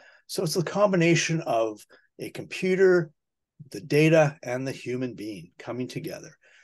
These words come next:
So unlike with Edward Tufte, who, with the ri-, uh, with, unlike with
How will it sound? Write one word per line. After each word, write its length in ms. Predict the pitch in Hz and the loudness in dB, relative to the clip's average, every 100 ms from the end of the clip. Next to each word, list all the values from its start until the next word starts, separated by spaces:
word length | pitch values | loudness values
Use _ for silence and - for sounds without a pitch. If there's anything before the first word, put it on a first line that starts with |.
| _ | _
So 240 | - 110 | -4 0
unlike 480 | 120 185 190 185 - _ - | 2 4 4 2 0 _ -4
with 280 | 131 120 - | -4 -4 -2
Edward 340 | 151 131 117 | -2 0 -4
Tufte, 500 | - 180 160 - 147 | -2 -2 -2 -2 -2
who, 200 | 113 127 - | -2 -6 -6
with 160 | 120 | -6
the 100 | 135 | -4
ri-, 320 | 127 156 165 | 0 0 0
uh, 200 | - 117 | -2 -2
with, 260 | 117 113 - 135 | -2 -8 -10 -4
unlike 280 | 156 139 | -2 -2
with 160 | 131 | -4